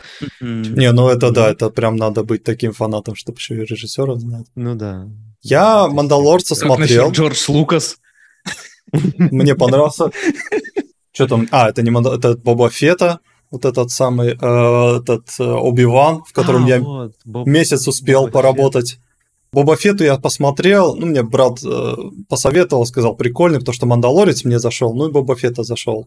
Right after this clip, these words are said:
Speaker 3: Ну, так, ну, окей, прикольно.
Speaker 2: Мгм.
Speaker 3: Оби-Ван посмотрел, в принципе, тоже прикольно, но я посмотрел ради того, чтобы свои шоты там увидеть. И
Speaker 2: <laughs>
Speaker 3: чё ещё,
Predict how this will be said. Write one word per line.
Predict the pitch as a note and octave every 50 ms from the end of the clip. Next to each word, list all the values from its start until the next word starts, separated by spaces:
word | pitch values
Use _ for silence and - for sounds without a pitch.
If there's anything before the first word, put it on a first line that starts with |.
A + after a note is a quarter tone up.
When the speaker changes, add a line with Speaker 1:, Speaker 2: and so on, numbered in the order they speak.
| _ _ _
Speaker 3:
Ну, | A#3+ - -
так, | - A#2 B2
ну, | - - F#3 F3 B2+ B2
окей, | B2 B2 A#2+ -
прикольно. | - C#3 C#3 C#3 C3+ A2 A2 - - - _ _
Speaker 2:
Мгм. | B2+ A#2+ - A#2+ A#2 A2
Speaker 3:
Оби-Ван | - C3 B2+ C#3+ C#3+ D#3 E3+ D#3+ C3
посмотрел, | - - - D3 C#3+ - F3+ F3 C3+ C#3
в | - -
принципе, | _ C#3 C#3+ C#3 - - -
тоже | B2+ C3 C3+ A#2 A2 A2 G#2+ G#2+ G#2 G#2+ A#2+ B2 - _
прикольно, | - A#2+ - D#3 C3+ B2
но | C#3 C#3
я | C#3+ C3+ A#2+
посмотрел | B2 - - B2 A#2+ A#2+ A#2 A2+
ради | A2 A2 G#2+
того, | - _ B2 A2+
чтобы | - - _ -
свои | - B2 A#2 A2+
шоты | A2 - E3 E3+ - B2+
там | - A#2 A2 A2
увидеть. | G#2+ A2 A2+ G#2+ G#2+ A#2+ - _
И | - - B2 C3 C3+ C3+ C3 - B2+ B2+ E3+
Speaker 2:
<laughs> | D3 - _ _ - - - _ _ _ _ _ _ F#3+ - _ _ _ _ _ _ _ _ _ - - - - -
Speaker 3:
чё | - C#3 C3
ещё, | A#2+ A#2 - - B2 A#2